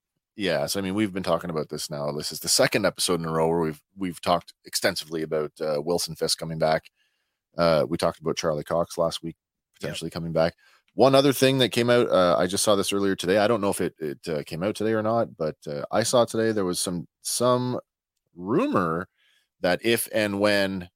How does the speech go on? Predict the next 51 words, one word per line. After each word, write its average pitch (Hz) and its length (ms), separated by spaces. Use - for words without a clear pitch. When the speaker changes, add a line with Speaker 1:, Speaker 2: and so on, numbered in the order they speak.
Speaker 1:
uh, 85 200
Daredevil 92 520
makes 90 240
his 82 140
appearance 98 540
in 98 120
the 87 140
M 87 160
C - 180
U, 90 320
he 82 640
will 85 200
be 82 120
wearing 80 280
his 73 240
yellow 82 300
costume. - 360
Speaker 2:
Hmm. 147 140
Speaker 1:
So - 380
take 151 160
that 139 200
for 127 140
what 120 160
it 110 100
is. 113 360
Uh, 90 520
it's - 200
purely 117 340
speculation, 104 600
but 92 100
hey, 135 200
that's 107 160
what 98 100
we 95 80
do 110 120
here. 90 240
Speaker 2:
Yes, 101 200
we 104 140
do. 127 220
Speaker 1:
<laughs> - 400
I 143 160
didn't 170 200
speculate. 90 480
I 104 200
am 143 100
just 127 220
passing 101 480
the 90 140
information 85 540
on. 62 220
So 62 340